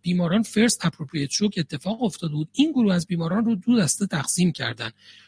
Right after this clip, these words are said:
گروهی که درمان کانونشنال و استاندارد می‌شن، یعنی درمان مدیکال می‌گیرن و اگر ریکارنس داشته باشن، ابلیشن براشون انجام می‌شه و گروهی که ظرف نهایتاً دو ماه براشون وی تی ابلیشن انجام می‌شه.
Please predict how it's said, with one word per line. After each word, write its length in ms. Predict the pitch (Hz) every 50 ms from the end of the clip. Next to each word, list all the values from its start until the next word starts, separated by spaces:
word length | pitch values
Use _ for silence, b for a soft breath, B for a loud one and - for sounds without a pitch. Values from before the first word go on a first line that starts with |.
| b _
گروهی 240 | 208 214 254 262
که 100 | 208 233
درمان 380 | 190 180 175 170 170 196 220 226
کانونشنال 680 | - - 180 156 156 151 147 139 139 - 160 151 170 180
و 60 | 156
استاندارد 600 | 160 147 135 - - 139 135 135 147 156 165 185 - _
می‌شن، 300 | 202 190 - - 196 185
یعنی 140 | 156 139 147
درمان 320 | 147 135 123 123 131 131 131 127
مدیکال 340 | 147 - - - - 151 180
می‌گیرن 360 | 196 202 185 196 190 196 185
و 60 | 170 156
اگر 220 | 131 135 170 156
ریکارنس 500 | 139 135 - - 131 123 123 123 - -
داشته 300 | - 123 - - - 127
باشن، 340 | 120 123 - - 175 208 247 b b b b b b b b b
ابلیشن 460 | 185 202 196 214 220 220 220 233 240
براشون 360 | 233 240 233 226 - 254 247
انجام 300 | 226 233 226 202 247 240
می‌شه 200 | 240 233 - 262
و 140 | 269 285 254
گروهی 300 | 202 185 196 202 254 254
که 100 | - 254
ظرف 300 | 196 208 202 226 226 -
نهایتاً 400 | 233 208 170 156 151 143 - 156
دو 240 | 147 139 135 185 226
ماه 220 | 240 247 220 180
براشون 560 | - 165 143 147 156 - - 202 196 196 202 202 b b b b _ -
وی 120 | 147 147
تی 160 | - - 180
ابلیشن 540 | 147 139 139 131 127 131 131 - - 175 180
انجام 460 | 160 127 117 120 113 - 175 151 120
می‌شه. 280 | 113 110 - - 107